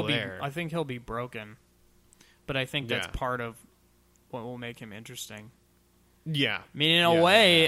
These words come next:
Speaker 1: I mean, Obi-Wan doesn't convey it much in episode four.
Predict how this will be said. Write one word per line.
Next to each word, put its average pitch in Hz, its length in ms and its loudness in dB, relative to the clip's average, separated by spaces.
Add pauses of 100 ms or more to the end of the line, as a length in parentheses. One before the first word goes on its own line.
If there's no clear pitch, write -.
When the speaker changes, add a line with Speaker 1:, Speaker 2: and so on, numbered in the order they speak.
Speaker 1:
I 165 60 -2
mean, 165 240 -2 (140)
Obi-Wan 170 480 2
doesn't 143 240 -4
convey 139 460 -2
it 131 100 -6
much 131 340 -4
in 139 140 -8
episode 131 400 -6
four. 131 580 -6